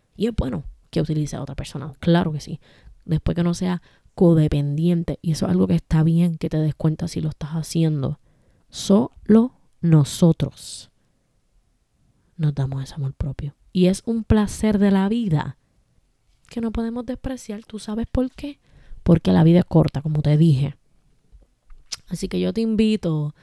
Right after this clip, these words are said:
a que tomes mis consejos si deseas. Busque otros que creas que te ayuden.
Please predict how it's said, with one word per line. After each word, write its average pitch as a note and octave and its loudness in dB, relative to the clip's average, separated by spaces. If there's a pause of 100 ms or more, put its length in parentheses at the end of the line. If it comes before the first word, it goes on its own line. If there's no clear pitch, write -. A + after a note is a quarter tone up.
(480)
a E3+ -6
que D#3+ -6
tomes G#3 -4 (260)
mis F3 -6
consejos F#3 -2
si D#3+ -2
deseas. F3+ -2 (420)
Busque F3+ -2
otros F#3+ -2
que E3 -4
creas E3+ -2
que E3 -6
te D#3 -6
ayuden. D3 -2